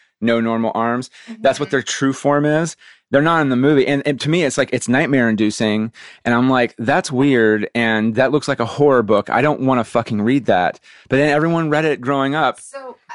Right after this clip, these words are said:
Speaker 2: I
Speaker 1: So
Speaker 2: should
Speaker 1: I
Speaker 2: tell you, I did read A Wrinkle in Time growing
Speaker 1: Yeah.
Speaker 2: up. I loved it growing up. I went through a period in middle school where I read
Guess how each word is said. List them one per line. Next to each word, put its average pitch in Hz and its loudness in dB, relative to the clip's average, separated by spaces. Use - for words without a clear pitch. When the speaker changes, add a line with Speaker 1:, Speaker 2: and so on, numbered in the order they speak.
Speaker 2:
I - -12
Speaker 1:
So 113 0
Speaker 2:
should 107 0
Speaker 1:
I 101 -2
Speaker 2:
tell 95 -10
you, 208 -12
I 247 -4
did 247 -12
read 165 -12
A 175 -12
Wrinkle 170 -12
in - -14
Time 151 -16
growing - -4
Speaker 1:
Yeah. 98 0
Speaker 2:
up. - -12
I 165 -8
loved 170 -12
it - -10
growing 156 -14
up. 143 -16
I 165 -6
went 180 -12
through 180 -8
a 170 -14
period 175 -6
in 160 -10
middle 160 -10
school 160 -8
where 151 -8
I 147 -4
read 147 -8